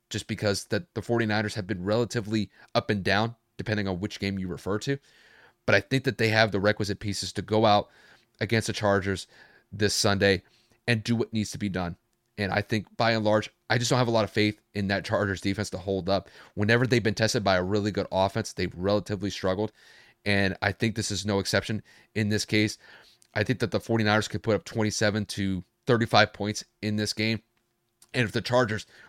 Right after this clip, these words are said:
are in any way, shape, or form turnover prone in this game, they could lose this one by two possessions as far as I see it.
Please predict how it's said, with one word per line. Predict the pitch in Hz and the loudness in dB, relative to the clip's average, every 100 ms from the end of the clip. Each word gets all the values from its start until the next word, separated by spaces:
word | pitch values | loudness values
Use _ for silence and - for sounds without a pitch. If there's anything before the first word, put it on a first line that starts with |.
| - | 0
are | 117 | 2
in | 113 - | 2 0
any | 135 127 | 2 4
way, | 113 | 2
shape, | 107 104 95 | 2 -2 -2
or | |
form | 92 101 101 - - _ - | -6 -2 -4 -4 -16 _ -14
turnover | - 113 120 117 | -4 0 2 0
prone | - 123 120 | 2 2 2
in | 117 | 0
this | - | 0
game, | 120 123 123 _ _ _ _ _ _ _ _ _ - | 2 2 0 _ _ _ _ _ _ _ _ _ -2
they | 104 135 | 2 4
could | 127 110 | 4 4
lose | 101 | 0
this | 101 | -2
one | 104 | -2
by | 92 90 | 0 -2
two | 101 | -4
possessions | 90 95 92 90 | -2 -2 -2 -6
as | 92 | -6
far | - 92 | -2 0
as | 90 | 0
I | 92 | -2
see | 90 92 | -2 -2
it. | 90 | -4